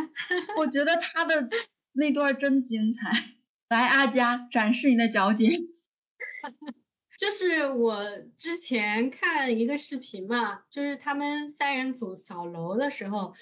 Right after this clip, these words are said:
Speaker 2: 我就看到有一条横幅，
Speaker 1: 嗯。
Speaker 2: 上面写的“质疑矫健，理解矫健，成为矫健”。<laughs> 因为矫姐其实她本身能力是很强的，她不仅长得美貌，
Speaker 1: 对。
Speaker 2: 而且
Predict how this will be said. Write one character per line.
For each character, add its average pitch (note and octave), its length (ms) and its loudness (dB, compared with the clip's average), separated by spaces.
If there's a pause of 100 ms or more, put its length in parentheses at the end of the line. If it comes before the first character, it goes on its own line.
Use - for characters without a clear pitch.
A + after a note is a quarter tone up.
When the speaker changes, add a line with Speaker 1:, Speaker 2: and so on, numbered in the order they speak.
(160)
Speaker 2:
我 G3+ 80 -10
就 A3+ 120 0
看 D4 120 -2
到 C#4 120 0
有 G#3 80 -2
一 A#3 100 0
条 A3+ 160 0
横 G#3+ 320 -6
幅， F#3 240 -10
Speaker 1:
嗯。 G3 40 -4
Speaker 2:
上 A#3+ 140 0
面 A3+ 140 0
写 F3+ 160 -12
的 F3+ 160 -14 (240)
“质 - 240 -2
疑 A#3+ 160 0
矫 A#3 240 -2
健， A#3+ 280 -4 (240)
理 C#4 260 0
解 C#4+ 180 0
矫 G#3 240 -6
健， G#3+ 280 -6 (100)
成 G#3+ 440 -8
为 A3 180 -4
矫 G3 300 -8
健”。 A3 240 -8 (800)
<laughs> - 1160 -12
因 G4+ 100 -2
为 G#4 100 2
矫 D4+ 220 0
姐 D#4+ 140 -6
其 D#4 160 0
实 F4 100 0
她 E4+ 140 -2
本 G3 260 -4
身 C#4 380 -6
能 G#3+ 220 -2
力 D#4 120 -2
是 D#4 160 -4
很 F#3+ 320 -6
强 - 320 -16 (120)
的， G#3 200 -6 (400)
她 F4+ 100 -2
不 F4 180 -2
仅 - 240 0
长 F#3+ 220 -6
得 A3 300 -4
美 G#3+ 300 -2
貌， A3+ 240 -2
Speaker 1:
对。 G3 80 -10
Speaker 2:
而 A#3 80 -2
且 G#3+ 280 -4